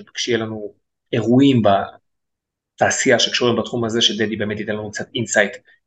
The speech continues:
אה, מעבר למה שכל הגדולים, צ'יין אנליסיס וכולי, וכל, וכל אלה,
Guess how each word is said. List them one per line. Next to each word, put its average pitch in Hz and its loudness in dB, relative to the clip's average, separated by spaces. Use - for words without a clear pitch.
אה, 101 -4
מעבר 110 2
למה 104 2
שכל 110 -2
הגדולים, 107 0
צ'יין 107 0
אנליסיס 107 -2
וכולי, 104 -4
וכל, 107 -2
וכל 110 0
אלה, 110 4